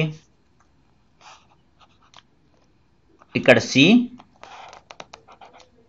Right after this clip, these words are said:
ఇక్కడ ఎఫ్. ఈ రెండిటి మధ్య కోణము లంబకోణం అవుతుంది. ఈ మూడు లంబకోణాలు. ఇప్పుడు అధిక కోణాలను చూద్దాము. అధిక కోణం అంటే ఏంటి? తీటా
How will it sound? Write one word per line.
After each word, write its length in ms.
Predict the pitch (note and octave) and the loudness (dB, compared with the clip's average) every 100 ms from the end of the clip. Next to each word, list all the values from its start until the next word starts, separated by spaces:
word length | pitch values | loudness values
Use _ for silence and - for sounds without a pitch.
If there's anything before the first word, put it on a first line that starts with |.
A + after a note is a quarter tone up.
| _ C3 | _ 2
ఇక్కడ 180 | D#3 E3 B2 | 6 8 8
ఎఫ్. 160 | A2+ - - - - _ _ _ _ _ _ _ - | 6 2 -14 -20 -20 _ _ _ _ _ _ _ 2
ఈ 80 | D3 | 6
రెండిటి 280 | D#3+ D#3+ E3 | 6 6 4
మధ్య 180 | D#3+ D3 D3+ | 4 4 6
కోణము 340 | D3+ D3+ E3+ B3 - - _ _ D3 | 6 6 6 2 0 -10 _ _ 8
లంబకోణం 480 | D#3+ D#3+ C#3 A#2+ G#2+ | 8 10 10 10 8
అవుతుంది. 360 | G#2 - G#2 G2 - _ _ _ _ _ _ _ _ _ _ _ _ - | 4 -2 -6 -8 -12 _ _ _ _ _ _ _ _ _ _ _ _ 2
ఈ 40 | D#3+ E3 | 4 6
మూడు 200 | E3+ G#3 G3 | 8 10 10
లంబకోణాలు. 640 | D3 C3+ B2 A2 G2+ G2+ - - _ _ _ _ _ _ _ D3+ | 10 8 6 4 2 -2 -6 -18 _ _ _ _ _ _ _ 2
ఇప్పుడు 180 | D3+ G#3+ C#3 | 6 10 10
అధిక 200 | E3 G3+ G3 | 10 6 8
కోణాలను 400 | E3 D3 C#3+ D3 | 8 8 6 4
చూద్దాము. 420 | C3 A2 G#2+ G2 G2 - - _ _ _ _ - _ _ _ _ _ _ _ _ _ _ - | 2 2 0 0 -2 -6 -16 _ _ _ _ -20 _ _ _ _ _ _ _ _ _ _ 4
అధిక 200 | C#3+ E3+ F#3+ | 6 8 10
కోణం 240 | F#3 F3+ E3+ | 10 10 6
అంటే 160 | D#3+ D#3+ | 8 8
ఏంటి? 260 | D#3+ D#3+ D#3+ D#3+ E3 E3 | 8 6 8 8 6 6
తీటా 240 | D#3 D#3+ | 6 10